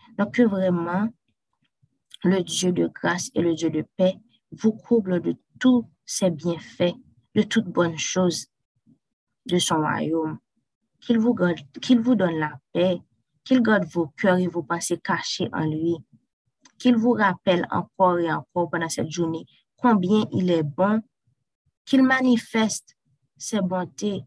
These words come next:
envers vous encore une fois. Que sa miséricorde n'arrête jamais de parler sur vos vies. Que même dans vos erreurs, vous pu-, vous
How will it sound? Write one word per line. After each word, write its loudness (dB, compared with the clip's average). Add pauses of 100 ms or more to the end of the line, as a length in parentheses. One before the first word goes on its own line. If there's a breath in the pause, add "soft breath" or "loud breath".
(140)
envers 0
vous -6
encore 0
une -8
fois. -6 (720 loud breath)
Que 2
sa 4
miséricorde 2
n'arrête -2
jamais -4 (200)
de 0
parler 0
sur -2
vos -8
vies. -6 (1800)
Que 0
même 6
dans 4
vos 0
erreurs, 0
vous -16
pu-, -10
vous -4